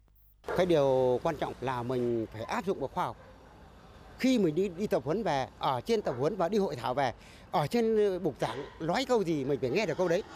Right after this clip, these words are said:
Người ta tính là dịch tả châu Phi thì nó đi theo con đường, trên một con đường này, chứ nó không đi theo con, con đường gió, gió bay.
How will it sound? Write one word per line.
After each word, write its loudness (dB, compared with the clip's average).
Người 2
ta 2
tính 2
là 2
dịch 0
tả -2
châu 0
Phi -2
thì 0
nó 2
đi 0
theo 0
con -2
đường, 2
trên 4
một 4
con 0
đường 0
này, 0
chứ 4
nó 0
không -4
đi 0
theo 0
con, -2
con 0
đường 0
gió, 0
gió 0
bay. 0